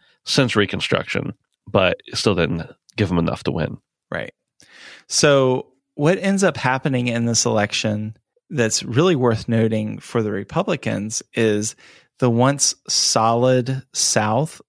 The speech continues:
Speaker 2: for the Democrats has now flipped into the Republicans' favor. So these Deep South states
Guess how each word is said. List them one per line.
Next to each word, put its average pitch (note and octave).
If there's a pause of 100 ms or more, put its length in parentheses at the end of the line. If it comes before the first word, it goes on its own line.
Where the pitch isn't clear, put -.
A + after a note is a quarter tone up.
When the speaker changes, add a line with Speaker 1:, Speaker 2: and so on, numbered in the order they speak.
Speaker 2:
for A2
the G#2+
Democrats A2+ (300)
has A2+
now A2 (240)
flipped - (300)
into A2+
the G#2
Republicans' G2+
favor. F2+
So A2 (840)
these B2
Deep C3+
South A#2+
states -